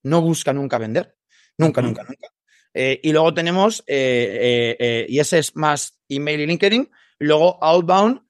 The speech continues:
Speaker 1: un poquito más thoughtful, a, a, a compañías que creemos que son un poquito más cualificadas, donde metemos llamadas, ¿no? Eh, eh, y donde buscamos ya sí una conversación de discovery, porque tenemos un poquito más de claridad con que puede ser un potencial cliente, ¿no?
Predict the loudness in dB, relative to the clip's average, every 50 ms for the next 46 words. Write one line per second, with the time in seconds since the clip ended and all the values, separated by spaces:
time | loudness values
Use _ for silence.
0 | _ _ _ _ -8 -6 -4 -4 -2 -2 -2 -2 -2 -2 0 2 2 2 2 0
1 | 2 2 2 2 2 -2 -6 _ _ -8 -4 -2 -2 0 -2 -2 -2 -4 -4 -4
2 | -4 -4 -4 -4 -4 -4 -4 -4 -6 -6 -4 -4 -4 -2 -4 -6 -6 -4 -4 -4
3 | -2 -4 -6 -6 -6 -6 -4 -2 -4 -4 -4 -4 -2 -2 -2 -2 -4 -6 -12 -14
4 | _ _ _ _ _ _ _ 0 2 2 2 0 0 2 4 4 4 4 2 2
5 | -2 -6 -6 -2 -2 0 0 0 -2 -2 -2 -2 0 0 2 2 2 2 0 -2
6 | -2 -4 -6 -6 -6 -8 -8 -8 _ -6 -4 -2 0 0 0 -2 -2 -2 -2 -4
7 | -4 -4 -6 -6 -8 -8 -8 -8 -6 -6 -6 -8 -10 -6 -2 0 0 0 0 0
8 | -2 -2 -2 0 0 0 2 2 2 2 2 2 0 0 0 -2 -6 _ _ -4
9 | -2 0 0 0 0 -2 -2 -2 -2 -4 -2 -2 -2 -2 -2 -2 0 0 0 0
10 | -4 -8 -12 -14 _ -8 -6 -6 -4 -4 -4 -2 -2 -2 -2 -2 -2 -2 -2 -2
11 | -2 -2 -2 -2 0 0 0 0 2 2 4 4 4 2 2 0 -2 -2 -2 -2
12 | -2 -2 -4 -4 -4 -4 -4 -4 -4 -4 -6 -6 -6 -8 -10 -10 -10 -10 -10 -10
13 | -12